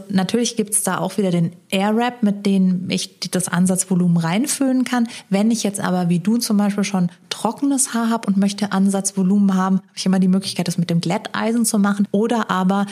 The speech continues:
mit dieser Rise, auch, äh, von G H D. Da hab ich im Prinzip die Technologie von einem Glätteisen in runder Form mit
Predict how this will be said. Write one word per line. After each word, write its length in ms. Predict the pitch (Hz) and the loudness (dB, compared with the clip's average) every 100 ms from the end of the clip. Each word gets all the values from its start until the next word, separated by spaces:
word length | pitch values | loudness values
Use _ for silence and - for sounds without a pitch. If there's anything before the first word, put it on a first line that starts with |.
| - | -4
mit 180 | 185 185 | -2 0
dieser 260 | 190 175 175 | 0 0 2
Rise, 640 | 170 175 190 247 294 - | 2 0 0 0 -2 -4
auch, 440 | - 208 254 247 - | -2 -2 -2 -6 -6
äh, 320 | 202 208 214 | -2 0 -2
von 240 | 202 220 202 | 0 2 2
G 200 | 202 208 | 2 0
H 320 | 202 202 - | 0 0 -2
D. 220 | 214 226 233 - _ _ | 0 0 -2 -8 _ _
Da 480 | 190 190 226 247 214 | -2 0 0 -2 -2
hab 100 | 220 | -2
ich 140 | 220 | -2
im 80 | 202 | -2
Prinzip 360 | 202 190 226 208 | 0 0 0 -4
die 80 | - | -6
Technologie 720 | - 196 202 190 180 170 262 | -6 -4 0 2 0 0 -4
von 180 | 269 196 | -2 0
einem 140 | 180 | 2
Glätteisen 580 | 185 196 226 214 208 190 | 2 -2 -4 -4 -2 0
in 140 | 180 | 0
runder 480 | 180 185 214 285 311 | 0 2 0 0 -2
Form 500 | 302 - 269 277 294 - _ _ | -4 -6 -4 -2 -4 -6 _ _
mit 260 | 196 196 | -2 -2